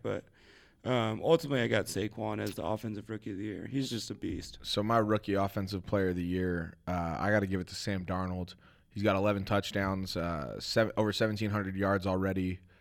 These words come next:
Speaker 2: uh, halfway through the season. He's been the starter since day one.
Speaker 1: Mm-hmm.
Speaker 2: Um, he's got a better team, or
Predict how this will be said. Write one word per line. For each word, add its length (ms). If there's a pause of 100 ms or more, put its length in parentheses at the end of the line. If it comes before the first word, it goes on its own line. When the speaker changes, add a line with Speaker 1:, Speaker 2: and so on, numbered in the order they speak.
(200)
Speaker 2:
uh, 180
halfway 340
through 180
the 80
season. 580 (260)
He's 160
been 140
the 80
starter 320
since 240
day 200
one. 460 (260)
Speaker 1:
Mm-hmm. 260 (240)
Speaker 2:
Um, 560 (360)
he's 320
got 160
a 40
better 260
team, 420 (220)
or 240